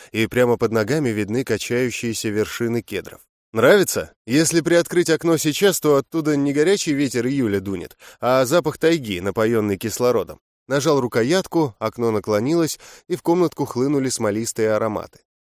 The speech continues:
Лена с наслаждением вдохнула, а я продолжил. "Владельцу автоматизацию делал, помогал с оформлением.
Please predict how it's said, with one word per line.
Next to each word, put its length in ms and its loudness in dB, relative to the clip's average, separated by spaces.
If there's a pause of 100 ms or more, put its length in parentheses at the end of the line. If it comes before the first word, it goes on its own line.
Лена 360 -2
с 80 -8
наслаждением 720 -2
вдохнула, 600 -2 (260)
а 80 -8
я 140 -2
продолжил. 560 -6 (400)
"Владельцу 560 2
автоматизацию 800 0
делал, 400 -4
помогал 400 0
с 100 -8
оформлением. 640 -4